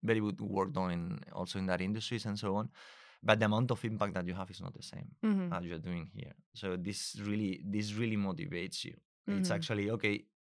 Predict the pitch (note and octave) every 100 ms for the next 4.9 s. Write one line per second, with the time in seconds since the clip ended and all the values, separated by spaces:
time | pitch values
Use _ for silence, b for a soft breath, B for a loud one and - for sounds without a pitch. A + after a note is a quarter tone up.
0 | _ _ _ - G#2 - A2 G2 F2+ F#2
1 | F#2+ F#2 - G2+ G#2+ G2+ F#2+ F#2 G2 G2+
2 | G#2 G#2 G#2+ G#2 A2+ A#2+ A2 G2+ F2+ -
3 | G#2 F#2 G2 G2 G2+ G#2 G#2 F#2 F2+ G2
4 | F#2+ F#2+ - F#2 F2 F#2+ G2 F2+ B2+